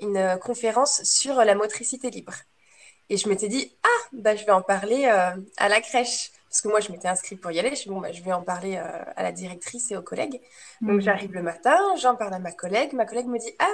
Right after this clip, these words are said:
Speaker 1: oui, euh, effectivement, euh, on a reçu un mail de la direction. » Euh, enfin, parce que c'était une, une chaîne de, de crèche, je ne citerai pas le nom.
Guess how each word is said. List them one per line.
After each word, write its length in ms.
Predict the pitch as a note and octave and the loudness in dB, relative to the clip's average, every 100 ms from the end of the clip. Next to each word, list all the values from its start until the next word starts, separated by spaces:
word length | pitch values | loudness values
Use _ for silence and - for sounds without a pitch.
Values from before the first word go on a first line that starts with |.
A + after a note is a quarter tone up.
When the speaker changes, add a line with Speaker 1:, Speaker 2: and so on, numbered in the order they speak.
| G4+ | 0
Speaker 1:
oui, 360 | A4 A#4 G#4 D#4 | -2 0 0 2
euh, 200 | C#4+ C4+ | 0 -2
effectivement, 760 | C4+ C4 - A#3 A#3+ E4 D#4+ | -4 -10 -8 -6 0 2 4
euh, 60 | A#3 - - - - | 2 0 -20 -18 -4
on 120 | D4 | 4
a 60 | D4 | 4
reçu 300 | C4 - B3+ | 4 2 4
un 100 | A3 | 6
mail 220 | A3+ B3 | 6 2
de 80 | G#3+ | 0
la 140 | G3 | -4
direction. » 760 | F3+ F#3+ F3+ - - A#3 C4 B3 | -4 -8 -8 -6 -4 -4 -6 -2
Euh, 140 | G3+ | -4
enfin, 320 | G3 F3+ - - - | 2 2 2 -14 -10
parce 140 | F#3+ | -8
que 100 | - | -4
c'était 240 | G3 G3 G3+ | -4 -2 -2
une, 120 | F#3+ F3+ F3 F3 | 2 4 4 0
une 100 | F#3+ | -4
chaîne 420 | - A3 G3+ F3 | 0 0 -2 -6
de, 220 | F3 F3 - | -6 -6 -8
de 60 | F#3+ | -12
crèche, 400 | - B3+ - - | -8 -10 -10 -16
je 120 | F#3 F#3+ | -10 -4
ne 60 | |
citerai 340 | G3 G3 - F#3+ | -4 -4 -12 -8
pas 140 | F#3 | -6
le 40 | F#3 | -6
nom. 140 | B3 | -12